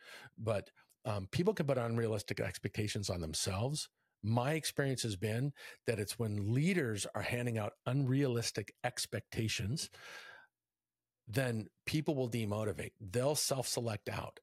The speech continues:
and they won't do what needs to be done. So we need to seek, um, uh, to minimize or even eliminate demotivation whenever we can as leaders.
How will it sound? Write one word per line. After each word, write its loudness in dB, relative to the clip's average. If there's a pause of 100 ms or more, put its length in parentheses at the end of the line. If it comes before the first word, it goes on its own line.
and -4
they 0
won't 0
do 0
what -2
needs -4
to -8
be -4
done. -2
So -2
we 2
need 2
to 0
seek, 0 (440)
um, -2 (420)
uh, 0
to -4
minimize 2
or 0
even 2
eliminate 2
demotivation 0
whenever 0
we -2
can -4
as -4
leaders. -4